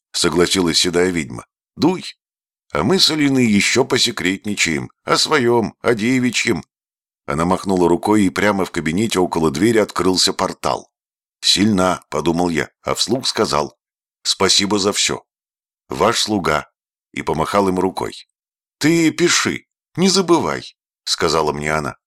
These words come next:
Я потряс руку Фьосси, поклонился Элине, погрозившей мне пальцем, и шагнул в портал. Селгар шумел, как всегда. Я побрёл в караван-сарай и, войдя в номер,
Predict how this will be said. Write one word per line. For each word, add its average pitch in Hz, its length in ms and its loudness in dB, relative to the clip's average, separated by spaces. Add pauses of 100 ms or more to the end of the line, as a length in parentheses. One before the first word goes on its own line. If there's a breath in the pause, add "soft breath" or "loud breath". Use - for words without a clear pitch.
(680)
Я 82 140 0
потряс 92 400 0
руку 87 280 -2
Фьосси, 95 440 0
поклонился 85 640 0
Элине, 92 460 0
погрозившей 90 580 0
мне 85 140 -2
пальцем, 85 460 -2 (420)
и 95 80 -2
шагнул 107 540 0
в - 80 -16
портал. - 600 -4 (520)
Селгар 123 640 2
шумел, 95 440 0
как 90 200 -2
всегда. 67 600 -4 (680)
Я 82 200 0
побрёл 95 380 2
в - 60 -8
караван-сарай 87 880 0 (240)
и, 76 120 -2
войдя 78 360 0
в 67 100 -8
номер, 104 360 -2